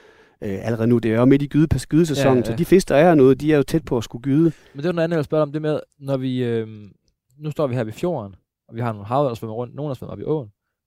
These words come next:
Speaker 2: nogle er herude. Tager de også standplads, dem som ikke er oppe i åen, tager de standplads, ligesom en, en, en havørred vil gøre i åen? Kan de finde på at tage standplads bag en sten og sige, "Her, her, nu bliver jeg her og chiller og sover og spiser tyve procent,"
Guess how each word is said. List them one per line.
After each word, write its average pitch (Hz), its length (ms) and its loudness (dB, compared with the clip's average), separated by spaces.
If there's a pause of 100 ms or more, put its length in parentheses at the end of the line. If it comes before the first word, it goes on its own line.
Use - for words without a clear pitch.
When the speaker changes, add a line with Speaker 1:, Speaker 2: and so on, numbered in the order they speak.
Speaker 2:
nogle 123 200 -10
er 120 80 -4
herude. 117 340 -4 (260)
Tager 123 140 -2
de 139 160 -4
også 143 160 -2
standplads, 151 640 -4 (320)
dem 123 100 -6
som 120 160 -12
ikke 160 120 -2
er 135 40 0
oppe 123 140 -4
i - 20 -6
åen, 127 140 -6 (300)
tager 127 100 -2
de 139 80 -4
standplads, 156 460 -2
ligesom 131 240 -8
en, 107 260 -14
en, 110 240 -16
en 113 100 -14
havørred 131 200 -2
vil 120 100 -10
gøre 120 120 -2
i - 20 -2
åen? 151 320 -8
Kan 127 120 -6
de 131 60 -4
finde 131 120 -10
på 147 80 -6
at 135 60 -4
tage - 40 -20
standplads 135 300 -6 (180)
bag 147 120 0
en 117 60 -8
sten - 320 -4
og 110 80 -12
sige, 110 240 -14 (360)
"Her, 135 220 0
her, 135 300 0 (100)
nu 139 80 -8
bliver 147 220 2
jeg 120 80 2
her 135 120 2
og 98 480 -4 (240)
chiller 123 260 -2
og 101 240 -2
sover 110 360 -4
og 101 180 -4
spiser - 360 -10
tyve 113 140 -8
procent," 110 320 -8